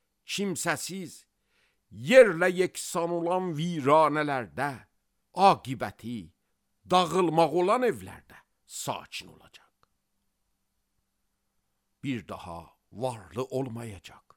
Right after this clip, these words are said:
Sərvəti davam gətirməyəcək, malları ölkəni bürüməyəcək.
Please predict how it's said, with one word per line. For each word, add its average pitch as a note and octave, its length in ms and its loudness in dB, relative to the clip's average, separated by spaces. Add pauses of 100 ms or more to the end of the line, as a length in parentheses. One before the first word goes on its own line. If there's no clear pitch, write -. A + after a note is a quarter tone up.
(500)
Sərvəti C#3 760 0
davam C3 440 -2
gətirməyəcək, C#3 1000 -6 (340)
malları D#3+ 760 4
ölkəni D#3 600 -2
bürüməyəcək. D#3+ 840 -4